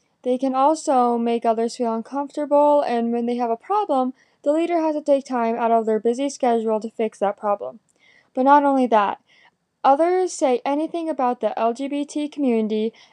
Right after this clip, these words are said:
and it can be taken as harassment, even if it's not meant in that way. And the leader also has to take care of that as well. Although many problems start with them serving, they can also help double in numbers.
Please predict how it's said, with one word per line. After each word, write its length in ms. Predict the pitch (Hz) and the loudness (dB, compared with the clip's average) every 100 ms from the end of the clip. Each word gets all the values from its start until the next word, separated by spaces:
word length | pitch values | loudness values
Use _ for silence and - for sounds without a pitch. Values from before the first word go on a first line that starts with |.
| _ | _
and 300 | 233 226 233 | 0 2 2
it 200 | 233 - | 0 0
can 140 | 247 | 0
be 140 | 240 247 | 0 0
taken 520 | - 370 339 254 226 | 0 0 2 2 2
as 260 | 226 220 - | 2 0 0
harassment, 600 | 254 254 254 220 202 - | 0 2 0 -4 -6 -6
even 340 | 262 269 262 | -2 0 2
if 220 | 254 254 | 2 2
it's 220 | 247 233 | 0 0
not 280 | 233 220 220 | 0 2 2
meant 240 | 220 214 220 | 2 0 0
in 120 | 208 | 2
that 240 | 202 208 | 2 4
way. 320 | 226 220 233 _ _ _ - | 4 4 0 _ _ _ -2
And 160 | 247 | 4
the 80 | 247 | 6
leader 300 | 269 277 262 | 6 6 4
also 400 | 285 311 302 285 | 4 4 4 0
has 240 | 240 262 247 | 0 -4 -4
to 80 | |
take 240 | 254 254 254 | -4 -4 -4
care 240 | 247 214 | -2 -2
of 80 | 220 | 0
that 240 | 185 175 | -2 -4
as 180 | - 185 | -4 -2
well. 300 | 196 196 - _ _ _ _ _ _ _ - | 0 0 -2 _ _ _ _ _ _ _ 0
Although 280 | 240 247 247 | 4 6 6
many 260 | 254 285 | 6 4
problems 400 | 285 247 233 233 | 2 0 0 -2
start 380 | - 220 202 202 | 0 2 2 2
with 140 | 208 | 0
them 180 | 208 202 | 0 0
serving, 480 | 202 202 190 185 185 | 0 -2 -2 -2 -2
they 100 | 190 | -2
can 160 | 190 208 | -2 -2
also 320 | 214 233 254 | -2 -2 -2
help 280 | 226 214 - | 0 -2 2
double 360 | 202 190 190 | 0 2 0
in 160 | 202 190 | -2 -4
numbers. 480 | 185 185 113 - | -4 -6 -8 -12